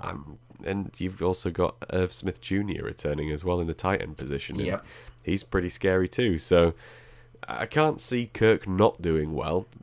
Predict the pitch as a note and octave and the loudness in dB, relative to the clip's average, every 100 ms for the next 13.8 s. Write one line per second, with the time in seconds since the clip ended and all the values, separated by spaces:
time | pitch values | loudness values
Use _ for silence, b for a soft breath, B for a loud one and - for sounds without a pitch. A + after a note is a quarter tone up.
0 | - A2 A#2+ A#2 A2 G#2 F#2+ - F#2 E2+ | -12 2 4 6 4 4 0 0 -4 -4
1 | - - - E2+ D#2+ D#2 D#2 D#2 - - | -4 -6 0 0 2 2 2 0 -2 -16
2 | - - E2 D#2+ B1+ C2+ C2+ D2 - - | -10 -2 0 0 -2 -4 -4 -4 -4 -4
3 | E2 D#2+ A#1 - D2+ D2+ - D#2+ D#2 D2+ | -4 -6 -6 -6 -6 -6 -8 -8 -4 -4
4 | D2 - - - - E2 F#2+ F2+ - G2+ | -4 -12 -16 -16 -14 -6 -4 -4 -4 -2
5 | - F#2+ C#2+ C#2+ - D#2+ D#2+ - C#2+ - | 6 6 6 -2 -2 -6 -6 -6 -6 -2
6 | D2+ - - - B B B B - - | -2 -2 -10 -12 B B B B -12 -6
7 | F#2 - E2 D#2+ D#2+ D#2+ D#2+ E2+ E2 - | -6 -4 -6 -4 -6 -4 0 2 2 -4
8 | D#2 D2+ D#2 - - - D#2+ D#2 D2+ B | -4 -4 -4 -8 -8 -4 -2 -2 -4 B
9 | B B B - F#2 E2+ E2 C2 - - | B B B 0 4 6 4 -2 -10 -20
10 | - E2 F2 E2+ D#2+ - F#2 E2+ - E2+ | -10 -6 -4 -4 -6 -4 -2 -2 -2 -4
11 | D2 C#2+ E2 D#2+ D2 - E2+ - - D#2+ | -2 -4 -6 -6 -6 -4 -4 -4 -8 -4
12 | D#2+ D#2 D2+ - - - F2+ E2+ D#2+ G#2 | -2 -2 -6 -14 -14 -6 0 2 0 -2
13 | D#2+ - E2 - E2+ D#2 D2+ | -4 -4 -6 -4 -2 -2 -4